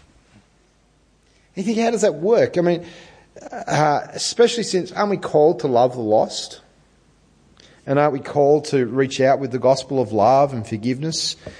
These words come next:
You know, don't we want everyone to know Jesus and trust him? And how are we gonna do that if we're not, we're not sharing, you know, our life and our home and our food and table and company? But I don't think that's what he's talking about. I th-, I think he's sa-, there's a world of difference between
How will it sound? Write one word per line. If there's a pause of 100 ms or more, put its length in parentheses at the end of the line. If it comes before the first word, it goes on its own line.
(300)
You
know,
don't
we
want
everyone
to
know
Jesus
and
trust
him?
And
how
are
we
gonna
do
that
if
we're
not, (640)
we're
not
sharing,
you
know,
our
life
and
our
home
and
our
food
and
table
and
company? (1300)
But
I
don't
think
that's
what
he's
talking
about.
I
th-, (280)
I
think
he's
sa-,
there's
a
world
of
difference
between